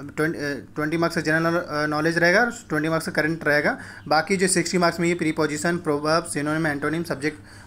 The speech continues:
व-, वर्ब एग्रीमेंट, ये सारी चीज़ें आपके रहेंगे। तो ये इन्होंने इस बार आप बस ये डायरेक्ट ने टॉपिक बता दिया है, बाकी इस हिसाब से आपको रेडी करना पड़ेगा। तो ये आपको सर्टिफिकेट कोर्स का सिलेबस पता चला।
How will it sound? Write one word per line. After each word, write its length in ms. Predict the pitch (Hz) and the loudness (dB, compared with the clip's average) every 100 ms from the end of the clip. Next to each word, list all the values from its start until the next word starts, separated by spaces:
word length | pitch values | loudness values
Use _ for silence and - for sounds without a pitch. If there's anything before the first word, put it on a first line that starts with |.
| 143 | 0
व-, 240 | 156 - 135 | 2 2 -2
वर्ब 220 | 147 156 | -2 0
एग्रीमेंट, 400 | 156 156 175 190 | 0 0 0 0
ये 80 | 226 | 0
सारी 240 | 196 175 | 2 2
चीज़ें 260 | 180 185 175 | 2 2 2
आपके 260 | 151 175 | 2 2
रहेंगे। 460 | 175 131 139 139 147 - - - - - | 0 0 -4 -4 -4 -4 -12 -20 -16 -4
तो 60 | |
ये 140 | 165 185 | 2 4
इन्होंने 260 | 180 185 | 4 4
इस 60 | 180 | 4
बार 180 | 180 185 | 2 2
आप 280 | 156 160 - | 0 -2 -2
बस 220 | 175 180 | 0 2
ये 100 | 185 | 4
डायरेक्ट 280 | 160 170 180 | 4 4 2
ने 100 | 185 | 2
टॉपिक 280 | 175 165 165 | 2 0 2
बता 220 | 175 165 | 4 2
दिया 220 | 165 170 | 2 0
है, 120 | 247 - - - | 0 -8 -18 -2
बाकी 240 | 147 156 | -2 2
इस 60 | 185 | 2
हिसाब 160 | 185 180 | 2 2
से 100 | 180 | 2
आपको 200 | 175 175 | 2 2
रेडी 220 | 160 156 | 2 2
करना 220 | 147 131 | -2 -4
पड़ेगा। 360 | 120 117 113 - - - - - - - - | -6 -8 -10 -18 -20 -20 -20 -20 -20 -10 -4
तो 80 | |
ये 200 | 185 180 | 0 4
आपको 420 | 190 175 - 208 214 | 4 4 4 4 4
सर्टिफिकेट 560 | 180 170 160 180 196 | 4 4 2 2 2
कोर्स 240 | 190 180 185 | 2 0 4
का 320 | 190 190 180 | 4 4 2
सिलेबस 360 | - 165 175 | 0 2 2
पता 180 | 170 175 | 2 0
चला। 280 | 175 175 196 | 2 2 0